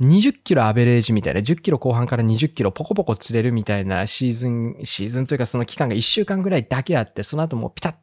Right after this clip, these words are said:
終わってしまって。じゃあその一週間僕何してたかっていうと、東京に帰って引っ越しの準備しましたからね。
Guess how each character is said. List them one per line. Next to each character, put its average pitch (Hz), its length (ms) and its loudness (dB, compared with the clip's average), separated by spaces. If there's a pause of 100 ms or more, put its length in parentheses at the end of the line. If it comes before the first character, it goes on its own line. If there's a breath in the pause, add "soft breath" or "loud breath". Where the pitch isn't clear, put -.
終 - 80 -4
わ 71 60 -2
っ - 40 -8
て - 80 -18
し - 120 -10
ま - 100 -16
っ - 20 -20
て。 - 220 -20 (260 loud breath)
じ - 60 -4
ゃ - 20 2
あ - 40 2
そ 185 120 -2
の 185 80 2
一 180 80 2
週 185 140 0
間 117 160 2
僕 117 160 0
何 131 180 4
し 113 60 -2
て 123 60 0
た 110 80 2
か 98 80 -4
っ - 40 -6
て - 60 -8
い - 60 -4
う - 20 -6
と、 - 60 -20
東 143 200 -4
京 160 140 0
に 147 80 0
帰 151 100 0
っ 131 40 -2
て 107 80 -4
引 98 60 -6
っ - 40 -12
越 156 140 -2
し 175 100 -2
の 170 60 2
準 165 140 0
備 120 60 -2
し - 120 -6
ま 92 80 -4
し - 60 -8
た - 80 -12
か - 80 -14
ら - 40 -16
ね。 - 160 -12